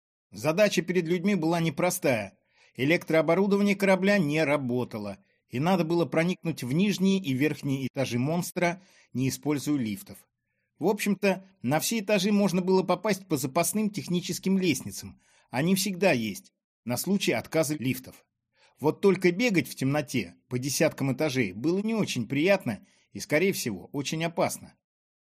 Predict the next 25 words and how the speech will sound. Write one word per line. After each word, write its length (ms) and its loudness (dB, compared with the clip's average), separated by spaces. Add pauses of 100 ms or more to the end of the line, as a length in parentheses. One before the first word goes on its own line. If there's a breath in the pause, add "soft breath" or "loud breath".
(600)
Николай 460 2
осмотрелся. 760 -2 (540)
Вдоль 340 2
борта 480 0 (300)
так 260 4
и 80 2
висели 460 4
оранжевые 640 2
шлюпки, 680 0 (220 loud breath)
все 260 2
они 140 4
были 200 2
практически 640 -4
целы. 500 -4 (440)
Экипаж 460 0
спускался 640 2
на 140 4
одной, 440 2 (300 soft breath)
порциями 480 2
по 140 0
нескольку 440 -4
десятков 520 -2
человек, 480 0 (260 soft breath)
вполне 420 2
организованно, 960 2